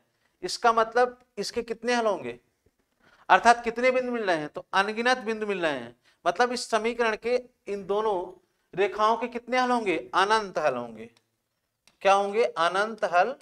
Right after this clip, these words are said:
होंगे। अनंत हल माने हर जगह, अनंत जगह मिल रही है। और संपाती, संपाती माने एक रेखा दूसरी रेखा पर पूरी तरह से पड़ रही है, पूरी तरह से एक रेखा दू-, दूसरी रेखा पर पूरी तरह से, एक रेखा पूरी तरह से पड़ रही है।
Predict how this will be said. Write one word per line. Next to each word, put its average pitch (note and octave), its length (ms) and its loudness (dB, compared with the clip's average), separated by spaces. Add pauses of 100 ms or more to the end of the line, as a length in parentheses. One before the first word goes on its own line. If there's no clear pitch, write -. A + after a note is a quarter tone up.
(400)
होंगे। F3 420 -2 (920)
अनंत G#3 360 2
हल A3 100 2
माने A#3 180 0
हर G3+ 180 4
जगह, G3 420 0
अनंत G#3 300 2
जगह G3+ 180 2
मिल E3 160 -4
रही B2 180 -6
है। G#2+ 140 -16 (920)
और F3 160 4
संपाती, G3 1000 0
संपाती F#3 360 0
माने A#3+ 280 0
एक A3+ 200 6
रेखा G#3+ 300 4
दूसरी G3+ 260 -4
रेखा G3+ 220 2
पर G3+ 140 2
पूरी F#3+ 180 -6
तरह F#3+ 180 -4
से G#3+ 140 -2 (540)
पड़ G3 160 6
रही C3+ 200 -2
है, A#2 140 -12
पूरी E3+ 200 -2
तरह G3 140 -2
से F#3 180 -10
एक G3+ 180 2
रेखा G#3 220 0
दू-, F3+ 180 -4 (180)
दूसरी E3+ 220 -6
रेखा G3+ 180 0
पर G#3+ 120 -4
पूरी F3+ 200 -6
तरह E3+ 140 -2
से, D3+ 180 -6
एक F3 100 -4
रेखा F#3 200 -2
पूरी F#3 180 -6
तरह F3+ 140 -6
से F3+ 100 -12
पड़ D3 160 -4
रही A#2+ 140 -8
है। A2 80 -18